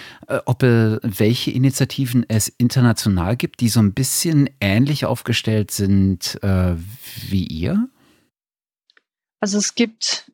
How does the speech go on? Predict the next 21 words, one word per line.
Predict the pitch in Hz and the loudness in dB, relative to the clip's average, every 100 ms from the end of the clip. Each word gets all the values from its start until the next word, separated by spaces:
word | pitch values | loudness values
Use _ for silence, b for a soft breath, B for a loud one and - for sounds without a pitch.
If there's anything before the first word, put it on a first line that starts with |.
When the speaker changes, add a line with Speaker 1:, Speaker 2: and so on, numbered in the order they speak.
| - | -2
Speaker 2:
ähm, | 208 202 202 196 196 196 196 196 190 - - | 0 2 0 2 2 2 2 0 -2 -10 -4
in | 202 196 196 | 0 2 2
den | 185 190 185 185 185 - | 0 0 0 -2 -2 -6
U | 196 190 | -4 -2
S | 185 180 - - | -2 -4 -6 -6
A, | 185 190 202 214 240 262 285 277 _ _ 226 | -4 -2 0 0 0 0 0 -4 _ _ -2
ähm, | 214 220 220 220 - - | 0 0 0 -2 -6 -6
sowas | 214 220 226 | 0 2 2
wie | 226 | 4
eine | 214 208 | 2 0
Open | 214 - | -2 -4
Access | 208 233 226 | 0 -2 -2
zwanzig | - 214 214 | -6 -6 -6
zwanzig | - 208 214 233 214 _ | -2 -2 0 -2 -4 _
Kontaktpunkt, | - 220 220 226 233 233 - - 226 226 233 - - _ _ _ _ _ _ _ - | -4 -2 -2 -4 -8 -8 -16 -4 -2 -2 -4 -6 -10 _ _ _ _ _ _ _ -4
ähm, | 202 202 196 196 196 196 196 190 190 196 190 _ _ _ _ _ _ _ - | 0 2 2 2 4 4 4 2 2 0 -4 _ _ _ _ _ _ _ -2
an | 208 202 | 0 2
der | 190 190 190 190 190 | 2 2 2 0 -2
University | 185 202 196 190 208 220 220 - 208 | -2 -2 -2 0 0 -2 -2 -4 -4
of | 190 190 _ - | -4 -8 _ -8
California. | 196 185 - 202 214 240 277 | -6 -6 -4 -2 0 2 0